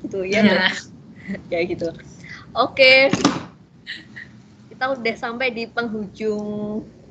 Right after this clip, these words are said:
Speaker 1: ngobrol-ngobrol with Geodesiap kali ini.
Speaker 2: Yeay, cepat sekali.
Speaker 1: Oh iya.
Speaker 2: Apa
Speaker 1: Belum
Speaker 2: nih?
Speaker 1: sempat nanya. Kalau buat teman-teman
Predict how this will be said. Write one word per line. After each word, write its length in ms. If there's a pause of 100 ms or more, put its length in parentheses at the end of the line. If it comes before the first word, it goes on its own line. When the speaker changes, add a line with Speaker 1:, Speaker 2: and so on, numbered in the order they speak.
(200)
Speaker 1:
ngobrol-ngobrol 1200 (520)
with 160
Geodesiap 640
kali 380
ini. 420 (220)
Speaker 2:
Yeay, 420
cepat 360
sekali. 840
Speaker 1:
Oh 100
iya. 380 (720)
Speaker 2:
Apa 280
Speaker 1:
Belum 40
Speaker 2:
nih? 160
Speaker 1:
sempat 400
nanya. 320 (640)
Kalau 340
buat 220
teman-teman 800